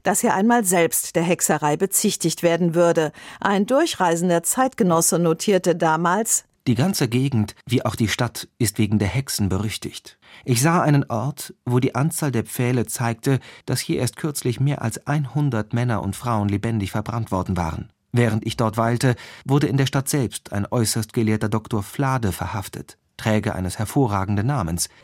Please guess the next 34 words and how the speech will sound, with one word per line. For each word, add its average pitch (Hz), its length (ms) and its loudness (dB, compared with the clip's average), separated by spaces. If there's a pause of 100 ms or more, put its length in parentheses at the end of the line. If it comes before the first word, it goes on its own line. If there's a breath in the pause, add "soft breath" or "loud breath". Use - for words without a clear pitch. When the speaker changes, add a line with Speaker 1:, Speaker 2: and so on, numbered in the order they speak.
Speaker 1:
Es 269 160 4
hieß, 339 340 4
Flade 175 380 2
sei 196 200 2
Anführer 202 540 2
gewesen 190 460 6
beim 175 180 2
Hexensabbat 175 840 2
auf 156 160 0
dem 208 200 2
Tanzplatz. 160 720 -2 (320 loud breath)
Mit 233 300 2
diesem 302 240 2
Gerücht 208 540 2
nimmt 180 220 4
das 170 140 4
Unheil 156 400 4
seinen 151 340 4
Lauf. 151 380 4 (260 loud breath)
Nach 170 240 2
mehreren 226 540 4
Folterverhören 208 880 2
gesteht 240 460 2
Flade 175 400 2
schließlich, 226 600 2 (180 loud breath)
was 185 200 2
er 175 100 2
gestehen 180 520 4
soll. 175 320 4 (280 loud breath)
Den 196 220 2
Pakt - 340 -4
mit 175 160 -2
dem 170 140 2
Satan, 202 600 2